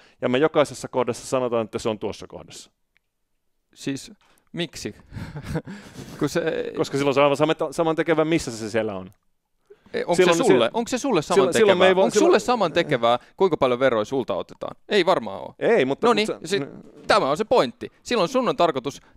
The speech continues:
Speaker 2: tuoda sitä esille ja keskustella siitä, niin kuin me nyt keskustellaan.
Speaker 1: Kyllä,
Speaker 2: Ja
Speaker 1: kyllä.
Speaker 2: sitten, ö, muilla ihmisillä on heille oma mielipide siitä. Ja sitten tullaan siitä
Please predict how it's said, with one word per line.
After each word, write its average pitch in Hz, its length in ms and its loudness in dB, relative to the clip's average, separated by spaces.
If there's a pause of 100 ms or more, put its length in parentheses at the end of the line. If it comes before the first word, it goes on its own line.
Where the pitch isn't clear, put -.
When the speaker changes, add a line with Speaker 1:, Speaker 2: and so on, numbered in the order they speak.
Speaker 2:
tuoda 156 200 2
sitä 127 360 -4
esille 127 300 -2
ja 160 60 2
keskustella 147 520 -4
siitä, 113 220 -4
niin 151 120 -4
kuin 175 80 -12
me 196 80 0
nyt 190 200 -2
keskustellaan. 107 800 -4
Speaker 1:
Kyllä, 160 160 -2
Speaker 2:
Ja 147 40 -2
Speaker 1:
kyllä. 151 120 0
Speaker 2:
sitten, 147 360 -2 (320)
ö, 131 360 2 (280)
muilla 160 300 2
ihmisillä 120 340 -2
on 143 60 0
heille 156 280 2
oma 131 260 0 (200)
mielipide 113 440 -2
siitä. 117 400 -2 (340)
Ja 131 80 -2
sitten 143 380 -4 (200)
tullaan 131 320 -2
siitä 147 320 -2